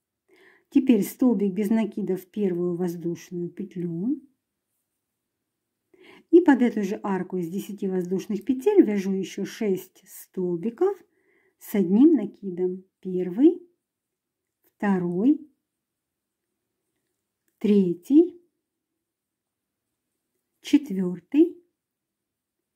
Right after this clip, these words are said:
пятый и шестой столбик. Далее под следующую арку вяжу шесть столбиков с одним накидом.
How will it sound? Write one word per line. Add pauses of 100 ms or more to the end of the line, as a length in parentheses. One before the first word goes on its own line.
(1040)
пятый (2000)
и
шестой
столбик. (1120)
Далее
под
следующую
арку (160)
вяжу
шесть
столбиков
с
одним
накидом.